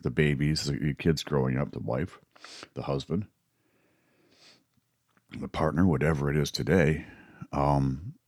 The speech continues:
they, they become the focus, the, the focal point, as it were, of, of your life.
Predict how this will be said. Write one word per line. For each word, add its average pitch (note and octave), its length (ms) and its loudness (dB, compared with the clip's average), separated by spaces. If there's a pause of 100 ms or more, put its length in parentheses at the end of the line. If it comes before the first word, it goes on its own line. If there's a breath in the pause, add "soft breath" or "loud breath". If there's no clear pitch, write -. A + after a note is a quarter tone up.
they, G2+ 80 2
they G2 240 6
become G#2+ 520 10 (1400 soft breath)
the G#2 80 6
focus, - 640 8
the, F2 200 2
the F2 80 0
focal E2 320 4
point, - 520 6 (100)
as D2+ 240 2
it - 100 -2
were, C2+ 300 -4
of, C2+ 320 -4
of C#2+ 140 -4
your A2+ 100 2
life. D3+ 380 -2